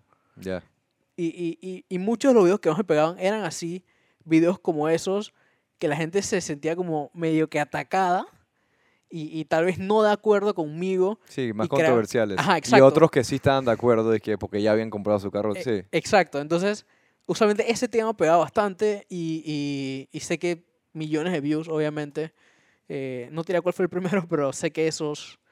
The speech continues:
Speaker 2: iban
Speaker 1: Ok,
Speaker 2: bien. <laughs>
Speaker 1: entonces te empezó a pegar TikTok y empezaste a subir, eh, yo que, que, que estudio en producción, yo sé lo que demora. Tú te editas todas tus cosas.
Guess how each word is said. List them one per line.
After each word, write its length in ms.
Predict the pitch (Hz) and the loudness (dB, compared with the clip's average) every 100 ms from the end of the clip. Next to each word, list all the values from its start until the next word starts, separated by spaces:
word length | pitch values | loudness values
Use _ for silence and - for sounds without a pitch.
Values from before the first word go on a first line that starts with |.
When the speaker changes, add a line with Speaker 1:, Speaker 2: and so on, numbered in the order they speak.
| _ _ _ _ _ _ _ - - - | _ _ _ _ _ _ _ -20 -20 -4
Speaker 2:
iban 140 | 160 | 0
Speaker 1:
Ok, 40 | 147 | 4
Speaker 2:
bien. 320 | 131 120 120 | 4 2 -2
<laughs> 40 | - | -10
Speaker 1:
entonces 640 | 123 120 127 156 151 - | -6 -2 6 6 4 0
te 100 | 135 | 0
empezó 300 | 120 120 147 | 2 4 4
a 80 | 139 | 4
pegar 360 | 147 147 139 131 | 6 6 6 2
TikTok 560 | - 120 - 143 147 - | -6 -8 2 2 2 -8
y 220 | 64 127 113 | -8 -2 -2
empezaste 320 | 104 98 117 | -2 0 2
a 40 | |
subir, 380 | 120 110 107 107 | 2 -2 -2 -4
eh, 340 | - 113 107 - _ - - - - - 117 | -4 -2 0 -4 _ -20 -20 -20 -20 -10 -4
yo 120 | 110 | -2
que, 400 | 127 127 117 104 | 2 4 2 0
que, 500 | - 98 95 80 - - | -4 -6 -6 -10 -18 -18
que 80 | - | -14
estudio 220 | 98 113 | -4 0
en 60 | 120 | 0
producción, 460 | 110 95 - 113 113 | 0 -4 -6 -8 -6
yo 80 | 92 | -6
sé 160 | 101 | -4
lo 140 | 107 104 | -4 -6
que 140 | 98 | -8
demora. 400 | 90 95 101 104 | -8 -6 -4 -4
Tú 140 | 127 | -6
te 100 | 120 | -2
editas 280 | 113 120 110 | -2 0 -4
todas 200 | 113 110 | -2 -4
tus 120 | - 101 | -4 -8
cosas. 380 | 101 80 - | -8 -8 -16